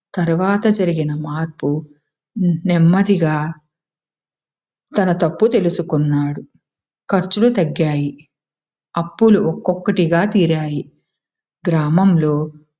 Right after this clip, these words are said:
మాటలు మారాయి. రఘునాథం దిగజారిపోయాడు అన్నవాళ్లే కొన్ని సంవత్సరాల తర్వాత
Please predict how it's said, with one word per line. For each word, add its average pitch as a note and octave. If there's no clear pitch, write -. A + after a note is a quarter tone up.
మాటలు D#3+
మారాయి. E3
రఘునాథం E3
దిగజారిపోయాడు F3
అన్నవాళ్లే E3+
కొన్ని G3
సంవత్సరాల F3
తర్వాత E3